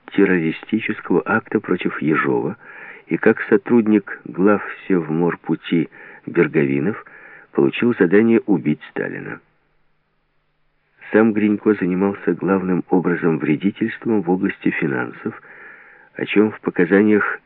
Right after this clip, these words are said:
на предварительном следствии рассказывал так. Подрывная работа по наркомфину преследовала основную цель ослабить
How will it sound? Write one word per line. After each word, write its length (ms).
на 160
предварительном 760
следствии 500
рассказывал 540
так. 360
Подрывная 580
работа 640
по 140
наркомфину 1000
преследовала 680
основную 600
цель 240
ослабить 500